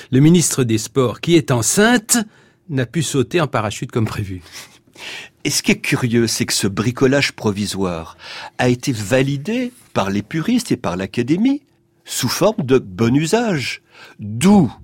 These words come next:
Speaker 2: des productions linguistiques stupéfiantes. Le capitaine Prieur a été rapatrié car il est enceinte.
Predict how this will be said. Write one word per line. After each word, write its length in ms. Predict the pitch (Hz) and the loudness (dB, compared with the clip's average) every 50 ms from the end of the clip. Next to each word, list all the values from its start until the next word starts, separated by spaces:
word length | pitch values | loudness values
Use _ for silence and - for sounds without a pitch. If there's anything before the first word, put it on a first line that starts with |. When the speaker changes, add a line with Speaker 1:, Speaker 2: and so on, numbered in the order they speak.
| - - - | -20 -12 -6
Speaker 2:
des 160 | 104 107 107 | -2 -2 -2
productions 540 | - - - 135 123 127 113 - - - 110 | -2 0 -2 0 0 0 -4 -6 -4 -2 -2
linguistiques 600 | 98 95 95 90 92 95 98 - - - 165 - | 0 -2 -2 -4 -6 -8 -8 -8 -8 -8 -8 -8
stupéfiantes. 920 | - - - - - 104 - - 165 165 - - - 269 247 214 - - - - - - _ | -8 -12 -10 -8 -8 -6 -2 -2 -2 -2 -2 -2 0 0 0 0 -2 -6 -14 -20 -20 -16 _
Le 280 | - 101 120 139 165 160 | -2 0 4 4 4 4
capitaine 580 | - - 123 - - 113 107 - - 113 101 90 | 4 0 -4 -4 -4 -10 -10 -6 -6 -6 -6 -6
Prieur 920 | - - - - - 117 107 101 113 104 101 95 92 90 85 - _ _ _ - | -12 -14 -10 -4 -4 -2 0 2 2 2 2 0 -2 -6 -10 -14 _ _ _ -12
a 100 | - 92 | -10 -10
été 180 | 87 - - 95 | -10 -8 -10 -10
rapatrié 680 | 82 87 - - 87 87 - - 110 117 151 214 254 | -10 -10 -12 -12 -14 -14 -12 -10 -6 -2 -2 -2 -2
car 200 | 247 - 95 87 | -2 -4 -6 -4
il 120 | 95 95 117 | -2 -2 -2
est 160 | 117 - 127 | -2 -2 -4
enceinte. 600 | 131 131 - - 240 269 254 156 - - - - | -4 -2 2 4 6 6 6 4 0 -6 -16 -16